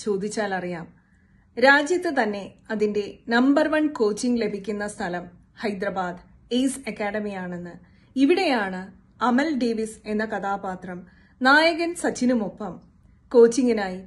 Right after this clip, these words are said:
പോകുന്നത്. എന്നാൽ ഗേറ്റ് പഠനം തനിക്ക് പറഞ്ഞിട്ടുള്ളതല്ല എന്ന് തിരിച്ചറിയുന്ന നിമിഷം സച്ചിൻ ജോലി തേടാൻ പോകുകയാണ്.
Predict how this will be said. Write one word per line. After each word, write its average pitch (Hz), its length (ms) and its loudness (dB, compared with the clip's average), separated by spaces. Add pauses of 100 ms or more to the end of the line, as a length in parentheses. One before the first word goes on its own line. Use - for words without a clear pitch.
പോകുന്നത്. 180 520 -6 (400)
എന്നാൽ 190 360 -6 (340)
ഗേറ്റ് 247 420 0
പഠനം 214 400 0 (360)
തനിക്ക് 320 340 2
പറഞ്ഞിട്ടുള്ളതല്ല 214 1200 -2 (160)
എന്ന് 220 320 -2 (200)
തിരിച്ചറിയുന്ന 269 640 2
നിമിഷം 190 680 -6 (160)
സച്ചിൻ 214 460 -6 (200)
ജോലി 240 360 2
തേടാൻ 233 400 0
പോകുകയാണ്. 180 760 -8